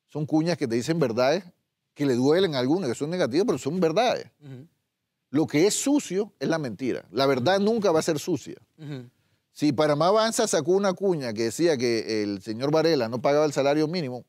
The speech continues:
Speaker 1: eso no me puede decir que es una campaña sucia, porque eso es verdad.
Speaker 2: Ujú.
Speaker 1: Porque los trabajadores de Varela Hermano, no el gobierno, los trabajadores de Varela Hermano lo llevaron al Ministerio de Trabajo porque no pagaba el sa-, la empresa no pagaba el salario mínimo.
Speaker 2: Pero ¿usted no preferiría que esa campaña, en vez de dedicarse a eso, se dedicara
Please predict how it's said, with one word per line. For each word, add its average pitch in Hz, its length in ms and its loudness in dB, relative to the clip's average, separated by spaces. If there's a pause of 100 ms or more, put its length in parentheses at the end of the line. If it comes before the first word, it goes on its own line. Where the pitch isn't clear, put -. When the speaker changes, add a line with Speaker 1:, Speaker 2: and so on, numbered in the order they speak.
(120)
Speaker 1:
eso 214 220 -6
no 254 80 -4
me 220 120 0
puede 135 140 2
decir 160 160 0
que 151 100 -8
es 139 40 -2
una 151 100 -2
campaña 135 380 -4
sucia, - 360 -8
porque 123 180 -6
eso 208 120 0
es 233 60 0
verdad. 262 440 0 (200)
Speaker 2:
Ujú. 151 260 -12 (680)
Speaker 1:
Porque 151 360 2
los 160 240 2
trabajadores 165 560 4
de 233 40 4
Varela 196 220 4
Hermano, 220 340 0
no 202 160 2
el 262 80 2
gobierno, 185 460 2
los 135 100 2
trabajadores 151 360 4
de 226 60 4
Varela 214 200 4
Hermano 226 400 0
lo 156 160 2
llevaron 175 600 2
al 143 120 -6
Ministerio 202 340 0
de 233 60 2
Trabajo 214 300 2
porque 156 160 0
no 196 100 -2
pagaba 277 220 4
el 294 100 -2
sa-, 226 100 -2
la 208 100 4
empresa 262 320 0
no 240 80 -2
pagaba 262 120 4
el 269 60 -2
salario 277 260 0
mínimo. 311 240 -2
Speaker 2:
Pero 220 160 0
¿usted 214 160 -2
no 302 120 0
preferiría 214 480 0
que 180 160 0
esa 196 160 -2
campaña, 175 380 -4
en 196 60 -2
vez 196 120 2
de 208 80 2
dedicarse 156 420 0
a 165 80 4
eso, 170 180 -2
se 170 120 -6
dedicara 151 580 -2